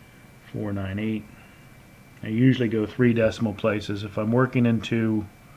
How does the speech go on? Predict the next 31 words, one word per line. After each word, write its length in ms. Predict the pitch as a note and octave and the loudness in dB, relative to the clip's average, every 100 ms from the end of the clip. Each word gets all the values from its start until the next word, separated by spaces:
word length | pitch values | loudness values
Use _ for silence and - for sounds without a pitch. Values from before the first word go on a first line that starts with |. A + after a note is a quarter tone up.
| - - - - - - - | -20 -20 -20 -20 -20 -20 -10
two 180 | - C#3+ | 4 6
decimal 400 | B2+ A#2+ B2 A2 | 8 4 2 -2
places, 520 | A#2+ G#2+ G#2 G#2 G#2 | 0 -2 -2 -4 -4
I 80 | G2+ | -2
usually 340 | G2+ A2 G#2+ | 0 0 -2
carry 320 | G#2 A2+ G#2+ G#2 | -4 -2 -2 -2
the 140 | G2 | -6
third 360 | - A2 G#2+ G2+ | -2 -2 -2 -4
one 160 | G2+ | -4
just 220 | F#2+ F#2+ | -6 -8
for 180 | - G2 | -10 -8
an 60 | G2 | -6
extra 300 | G2 - G2+ | -6 -8 -8
level 340 | G2 F#2+ G2 | -6 -8 -8
of 100 | G2 - | -10 -10
precision. 520 | - A2+ A2 G2+ F#2+ - - - - - - | -8 -4 -4 -6 -10 -16 -20 -20 -20 -20 -8
Now 200 | A2+ G#2+ | -6 -4
again, 340 | G#2+ C3+ A#2 G2+ | 0 2 2 0
I'm 300 | A2 A#2 A2 | -4 -2 -2
going 420 | A2+ G#2+ G#2+ G2 - | -2 -4 -6 -8 -12
south 460 | - A2+ B2 A#2+ | -6 0 0 0
and 240 | A2+ G#2 G#2 | -4 -4 -2
west, 320 | B2+ A2 - | -2 -2 -6
so 160 | G#2 G2 | -8 -8
I 100 | G#2+ | -8
have 140 | G#2 | -8
to 60 | G#2+ | -6
manually 560 | G#2+ G#2+ A#2 A#2 A2 | -4 -2 0 0 -2
insert 560 | G#2 G2+ - B2+ A2+ - | -4 -6 0 2 2 -2
that 220 | G#2+ G2+ | -6 -4
negative. 580 | G#2+ A#2+ A2 G#2 - | -2 0 0 -4 -8